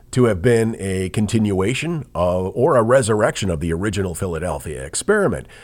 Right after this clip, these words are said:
The theories go that the U S government continued to conduct secret experiments involving psychological warfare techniques, time travel, and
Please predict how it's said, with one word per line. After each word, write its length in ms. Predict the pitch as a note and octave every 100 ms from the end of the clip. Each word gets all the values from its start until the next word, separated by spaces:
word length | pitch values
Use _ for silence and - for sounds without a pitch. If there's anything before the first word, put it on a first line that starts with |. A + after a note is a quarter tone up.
| - -
The 100 | F2+
theories 600 | C3+ C3+ C#3 A#2+ A2+ G2
go 520 | - G2 A#2 A2 G#2+ G#2+
that 160 | F#2+
the 80 | F#2+
U 180 | G#2+ G#2
S 100 | G2
government 400 | A2 G#2 G#2 F#2+
continued 540 | - F#2+ - D#3+ D3 A#2+
to 80 |
conduct 520 | F2+ G#2 F#2 C3 D#3+ -
secret 340 | C3+ B2 A2+
experiments 600 | G#2+ - A2+ G#2+ G2+ -
involving 600 | F#2 F2+ G#2 A#2 G#2 F2+
psychological 760 | - E2+ D#2 D#2+ D#2 C#2 C2 C2
warfare 600 | E2+ B2 C3+ C3 A#2 G#2
techniques, 560 | - F#2+ F#2 D#2+ -
time 320 | - B2+ B2
travel, 440 | A#2 G#2+ G2+ F#2+ F#2+ - - - -
and 500 | G2+ F#2+ F#2+ F2 E2